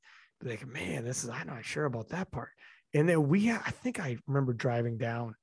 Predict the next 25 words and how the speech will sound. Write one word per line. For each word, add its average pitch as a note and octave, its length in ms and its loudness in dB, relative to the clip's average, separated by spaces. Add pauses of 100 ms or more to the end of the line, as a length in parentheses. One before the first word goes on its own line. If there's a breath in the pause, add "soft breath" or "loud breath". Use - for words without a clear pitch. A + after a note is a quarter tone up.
(560)
but, C3 360 4
um, B2 220 4
anyways, A2+ 340 2
this B2+ 60 2
is A#2 60 0
going A#2+ 240 0
back B2 240 0
a A#2+ 40 -2
few C3+ 280 2
years, B2 500 0
and B2 140 -4
those C#3+ 180 6
are, B2+ 80 4
like, A2+ 160 -8
simpler C#3+ 420 0
times B2+ 440 -2
now B2+ 180 -2
for B2 260 -6
us. C3 320 -2
<laughs> - 60 -20 (320 soft breath)
Like, - 380 -2
holy C#3+ 320 8
smokes. D3+ 440 4 (440 loud breath)
But F3+ 80 12
yeah, B3 240 10